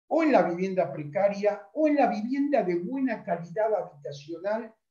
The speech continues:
pero que tiene una imagen arquitectónica muy parecida a la vivienda precaria.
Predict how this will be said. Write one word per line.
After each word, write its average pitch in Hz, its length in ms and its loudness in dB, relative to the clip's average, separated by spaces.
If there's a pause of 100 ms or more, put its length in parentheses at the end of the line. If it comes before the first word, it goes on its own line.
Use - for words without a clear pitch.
(280)
pero 156 260 0
que 165 140 -4
tiene 233 420 -6
una 175 180 -4
imagen 202 480 -2
arquitectónica 208 1160 -4 (480)
muy 233 380 4
parecida 208 500 4
a 214 40 4
la 170 80 8
vivienda 170 580 0
precaria. 139 640 -6